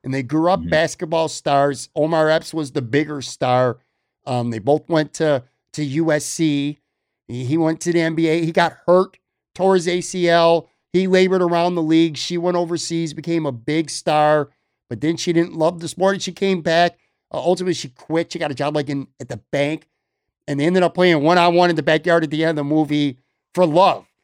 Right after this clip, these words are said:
Speaker 1: You know, "If I
Speaker 2: Mm-hmm.
Speaker 1: beat you, th-, then y-, you love me." You know, he, he was married or engaged. I can't remember if he was married or engaged.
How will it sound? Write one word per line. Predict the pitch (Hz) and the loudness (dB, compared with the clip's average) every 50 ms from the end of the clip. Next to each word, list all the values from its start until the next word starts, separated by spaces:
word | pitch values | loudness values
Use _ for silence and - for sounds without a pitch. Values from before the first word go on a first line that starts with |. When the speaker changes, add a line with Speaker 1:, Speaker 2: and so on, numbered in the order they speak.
| _ _ _ _ - | _ _ _ _ -8
Speaker 1:
You | 123 123 | -4 -2
know, | 131 135 143 147 | 2 4 4 4
"If | 143 147 | 6 4
I | 143 147 | 4 2
Speaker 2:
Mm-hmm. | 139 123 | 4 4
Speaker 1:
beat | 156 165 165 | 2 2 2
you, | 165 165 156 | 2 -2 -2
th-, | 123 - - - _ _ _ _ _ _ | -2 -4 -20 -20 _ _ _ _ _ _
then | 131 151 156 151 151 151 | -2 -2 -2 -2 -4 -8
y-, | 147 156 143 135 139 135 | -10 -14 -18 -20 -18 -12
you | 147 156 165 175 | -8 -6 -6 -2
love | 170 160 170 165 160 147 127 | 2 4 4 4 4 2 0
me." | 117 113 101 - | -8 -12 -12 -8
You | 107 127 139 | -6 -4 -2
know, | 131 139 | 0 0
he, | 143 135 143 151 | 0 0 -2 0
he | 156 160 156 156 156 | 2 2 2 2 -2
was | 143 131 123 | -4 -6 -6
married | 123 131 147 160 156 151 151 156 160 160 156 _ _ _ _ _ _ _ | -2 0 2 4 4 4 2 0 -2 -2 -6 _ _ _ _ _ _ _
or | - 139 147 | -4 -2 -2
engaged. | 147 147 131 156 160 156 143 147 151 143 - - _ _ _ _ _ _ - | 0 0 2 2 2 4 2 0 -2 -4 -10 -14 _ _ _ _ _ _ -16
I | 135 | -8
can't | - 156 143 | -6 -4 -4
remember | 139 127 113 | -4 -6 -6
if | - | -8
he | 123 | -8
was | 110 101 110 | -8 -6 -6
married | 120 113 107 101 | -8 -8 -8 -10
or | 95 | -10
engaged. | 95 90 104 95 95 95 - - | -12 -12 -12 -14 -14 -14 -16 -20